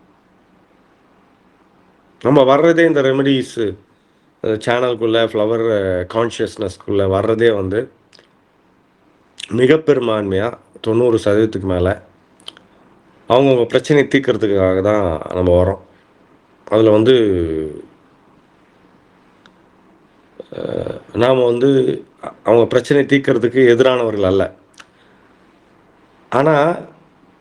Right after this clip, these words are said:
என்ன ஒரு விஷயம் அப்படின்னா, நமக்கு ஒ-, இன்னைக்கு சாப்பாடுக்கு சம்பாரிச்சுட்டு இருந்தோம் அப்படின்னா,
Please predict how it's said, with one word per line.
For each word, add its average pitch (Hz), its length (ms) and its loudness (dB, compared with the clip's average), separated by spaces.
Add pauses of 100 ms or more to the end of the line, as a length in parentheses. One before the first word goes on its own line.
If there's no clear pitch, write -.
(760)
என்ன 180 360 4
ஒரு 143 180 2
விஷயம் 131 360 0
அப்படின்னா, 104 500 -4 (1900)
நமக்கு 151 500 0 (1700)
ஒ-, 123 260 -10 (560)
இன்னைக்கு 151 560 0
சாப்பாடுக்கு 139 880 2
சம்பாரிச்சுட்டு 123 560 0
இருந்தோம் 110 400 -2
அப்படின்னா, 90 440 -8